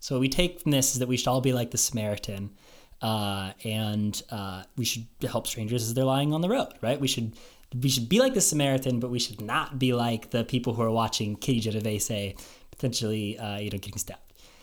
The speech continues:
Uh, I think what the, the crucial misinterpretation is, uh, is that I think what the parable is actually about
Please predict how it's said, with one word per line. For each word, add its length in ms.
Uh, 140
I 80
think 220
what 200
the, 320
the 60
crucial 380
misinterpretation 680
is, 400
uh, 240
is 200
that 320
I 100
think 200
what 120
the 60
parable 360
is 80
actually 500
about 380